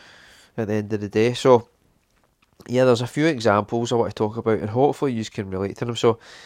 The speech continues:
the one that caught my attention last night was, uh, Conor Benn. So, I'll tell you a wee bit of backstory about Conor Benn. He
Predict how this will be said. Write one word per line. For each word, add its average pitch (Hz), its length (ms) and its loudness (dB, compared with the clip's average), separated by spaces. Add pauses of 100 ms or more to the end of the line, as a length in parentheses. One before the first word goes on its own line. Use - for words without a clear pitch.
(200)
the 117 80 -2
one 143 140 2
that 160 140 -8
caught - 260 0
my 104 420 0
attention 107 560 -6
last 107 240 -6
night 107 160 -6
was, 98 400 -6
uh, 95 320 -6
Conor 107 300 -4
Benn. 104 400 -2 (560)
So, 104 240 -4
I'll 101 80 0
tell - 180 -2
you 123 120 0
a - 20 -2
wee 113 100 -2
bit 104 140 -2
of 69 100 -4
backstory 107 520 0
about 101 260 -4
Conor 95 300 -8
Benn. 113 280 -2
He 101 580 -10